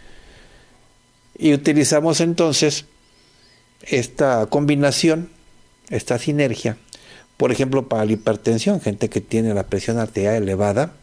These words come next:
pues sabemos que está en riesgo, ¿no? De algún accidente cerebrovascular, o sea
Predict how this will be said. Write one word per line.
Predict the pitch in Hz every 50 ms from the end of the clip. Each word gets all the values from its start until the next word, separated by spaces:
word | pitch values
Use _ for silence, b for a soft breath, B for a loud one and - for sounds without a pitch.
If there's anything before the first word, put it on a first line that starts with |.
| B B B B B B B B B B B _
pues | - -
sabemos | - 131 151 196 - -
que | - -
está | 135 - - 147
en | 135 123
riesgo, | 120 139 175 165 - - - 95
¿no? | 98 117 160 180 - - _ _ _ _ b b b b b b b b b b b b b _ - -
De | - 98
algún | 101 101 113 117
accidente | 113 107 - - - 107 98 107 113 113 113 - 110 98 101 b b b b b b b b b b b b b _ _ _ _ _
cerebrovascular, | - - 120 113 104 104 101 101 101 98 101 95 - - - 110 110 135 185 208 175
o | 107 92
sea | - - - 107 98 92 87 -